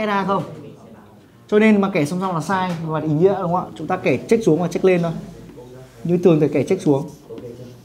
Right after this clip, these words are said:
Đấy, vuông góc này, đi qua trung điểm. Vậy cái đường này là trọng tâm,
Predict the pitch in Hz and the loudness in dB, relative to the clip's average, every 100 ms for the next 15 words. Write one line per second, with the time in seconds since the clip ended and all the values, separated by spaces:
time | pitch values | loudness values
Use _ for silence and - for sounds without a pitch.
0 | - - - - - - - - 135 165 | -20 -20 -20 -20 -20 -20 -20 -12 -8 -8
1 | - 143 175 165 208 208 160 - - - | -4 4 4 4 0 0 -4 -6 -12 -18
2 | - 175 160 160 165 170 170 127 - - | -2 2 4 2 2 4 4 4 -4 -12
3 | - 147 147 151 156 175 151 147 131 131 | -12 -2 0 2 4 6 4 2 0 -2
4 | 151 170 | -4 0